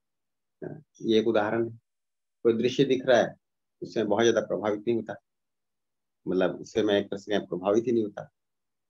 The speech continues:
ऐसा नहीं कि उसको देखकर मैं excited हो गया, depressed हो गया, उसका मैं सही सही आकलन कर पाता हूँ।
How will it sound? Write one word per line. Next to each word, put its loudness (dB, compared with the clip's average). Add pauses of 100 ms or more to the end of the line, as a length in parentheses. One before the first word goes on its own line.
(520)
ऐसा -2
नहीं 0
कि -4
उसको -4
देखकर 0
मैं 2
excited 0
हो -4
गया, 4
depressed -4
हो -4
गया, -8 (240)
उसका -4
मैं 4
सही 2
सही -2
आकलन -2
कर -2
पाता -8
हूँ। -14